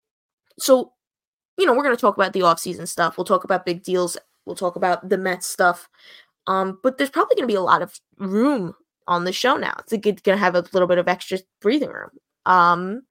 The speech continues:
so I was trying to think what we wanna do. Now, I'm not a football fan. Uh, so, a-, and I will not become one for this show. Uh,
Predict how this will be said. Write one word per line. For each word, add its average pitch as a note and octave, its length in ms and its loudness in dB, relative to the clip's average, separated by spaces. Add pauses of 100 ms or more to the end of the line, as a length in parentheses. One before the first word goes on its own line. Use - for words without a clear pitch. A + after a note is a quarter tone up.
(760)
so - 300 2
I D4+ 140 4
was E4+ 120 2
trying E4+ 200 -4
to D4+ 60 -12
think D#4 200 -8
what C#4+ 80 -2
we C4+ 100 -4
wanna B3+ 380 0
do. A#3+ 180 -2
Now, E3 220 -2 (160)
I'm A#3 540 0 (1080)
not G#3 160 2
a - 20 -10
football B2+ 240 -4
fan. F#2 200 -10 (680)
Uh, G#2 160 2
so, F3+ 300 2 (160)
a-, - 180 -2
and F#3 220 -2 (160)
I E3+ 140 4
will F#3 180 -2
not D3+ 180 4
become C#3 280 -6
one A2 160 -6
for B2 140 -8
this C3 160 -6
show. G2 360 -8 (500)
Uh, F#3 380 6